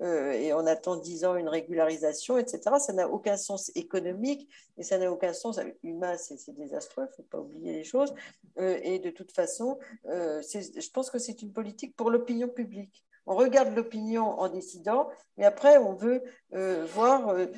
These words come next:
l'effet d'une décision sur l'opinion publique. Donc, c'est un dialogue avec l'opinion publique. Euh, la politique publique d'immigration, euh, euh, dans notre pays, mais aussi dans, sans doute dans d'autres pays européens. On l'a vu en Italie avec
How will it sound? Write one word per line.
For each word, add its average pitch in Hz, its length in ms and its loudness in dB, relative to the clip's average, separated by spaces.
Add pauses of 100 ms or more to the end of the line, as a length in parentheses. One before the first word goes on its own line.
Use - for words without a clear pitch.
(160)
l'effet 226 440 4
d'une 180 380 -4
décision 196 500 -4
sur 254 180 0
l'opinion 214 360 -2
publique. 180 340 -8
Donc, 165 160 -6
c'est 196 160 -4
un 208 60 2
dialogue 240 460 6
avec 247 280 4
l'opinion 214 320 -4
publique. 170 480 -16 (320)
Euh, 175 140 -6
la 175 100 -2
politique 185 400 -10
publique 185 320 -14
d'immigration, 175 800 -6
euh, 160 80 -4 (400)
euh, 117 380 -10
dans - 100 -10
notre 156 340 -10
pays, 208 300 -4
mais 208 120 -2
aussi 160 240 -8
dans, 165 180 -6
sans 165 160 -10
doute 190 200 -16
dans 160 80 -10
d'autres - 140 -16 (100)
pays 160 160 -8
européens. 147 400 -4
On 180 40 -6
l'a 151 100 -8
vu 147 160 -16
en 143 100 -12
Italie 151 460 -10
avec - 340 -14